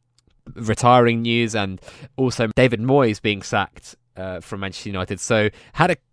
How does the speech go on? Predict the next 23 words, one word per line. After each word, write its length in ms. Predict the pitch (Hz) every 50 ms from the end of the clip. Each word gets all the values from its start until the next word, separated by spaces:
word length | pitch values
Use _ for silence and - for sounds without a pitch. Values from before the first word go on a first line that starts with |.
| _ _ _ _ -
quite 280 | 127 143 196 226 202
good 200 | - 233 190 165
history 540 | - 104 139 175 185 - - - 151 143 135
of, 220 | 120 117 120 - 131
uh, 360 | 123 120 117 117 117 113 113
getting 280 | 117 117 143 143 135 139
this 160 | 120 113 -
news 260 | 123 131 151 160 135
out, 220 | 120 98 92 90 87
and 240 | 113 110 113 101 -
on 160 | - 131 123
both 260 | - 135 160 180 -
occasions 460 | 147 - - 151 165 151 139 113 98
I 60 | 107 -
think 160 | 120 117 92
Manchester 260 | 104 107 98 - -
United 320 | 113 110 107 - - 85
denied 380 | - 95 92 110 127 135 123 -
it, 160 | 78 - _ _ _ _ - - - - _
and 80 | 110 120
on 140 | 117 98 107
this 200 | 165 208 - -
occasion 520 | - - 120 92 87 - - - -